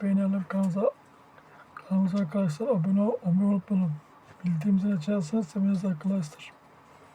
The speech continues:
Görüşmek üzere. Allah'a emanet olun. Bugün arkadaşlar beraber kaldık. Adam da arkadaşlar kendi kale-,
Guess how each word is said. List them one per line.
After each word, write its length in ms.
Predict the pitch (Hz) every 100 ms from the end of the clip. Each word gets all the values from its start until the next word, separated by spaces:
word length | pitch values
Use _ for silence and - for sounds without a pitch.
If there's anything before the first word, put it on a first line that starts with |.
| - - -
Görüşmek 400 | 170 165 151 202
üzere. 220 | 185 190
Allah'a 380 | 196 285 190 190
emanet 240 | 196 202 202
olun. 300 | 196 196 196 - - - - - - - - - - - - - - 190
Bugün 180 | 170
arkadaşlar 580 | 196 180 190 180 147 208
beraber 420 | 190 190 190 196
kaldık. 380 | 156 180 185 208 - 466 - - - - - - - - - - - - - - - - - - - - - - - - - -
Adam 340 | 214 180 202 202
da 60 |
arkadaşlar 600 | 196 - 202 175 151 170
kendi 300 | 196 185 202
kale-, 340 | 151 196 190